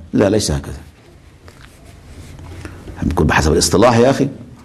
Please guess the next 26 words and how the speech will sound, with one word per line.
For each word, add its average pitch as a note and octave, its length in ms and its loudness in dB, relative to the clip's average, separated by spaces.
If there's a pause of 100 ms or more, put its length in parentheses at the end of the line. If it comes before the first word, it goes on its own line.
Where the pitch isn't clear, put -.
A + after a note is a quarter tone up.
(120)
بحسب F2+ 280 0
الأسف، G2+ 300 4
بحسب D#2 260 -2
الوضع F#2+ 200 4
الأول B2+ 300 4
هو E2+ 140 0
هذا. D#2 100 -4 (1120)
والاعتراض F#2+ 680 2
على G2 240 4
حكمهم F#2+ 460 2
على F#2 140 2
الإمكان G2 560 2
بالمعنى F#2+ 380 4
الأول G2 420 4
بأنه G2 480 2
ما G2+ 160 4
يلازم G2+ 400 4
سلب G2+ 340 0
ضرورة G2 360 4
العدم A2 420 4 (580)
وهو - 180 4
الامتناع، B2+ 600 2 (400)
يعني E2+ 220 2
يساوق D3+ 540 4 (200)
سلب F#2+ 240 0
الامتناع. E2+ 380 0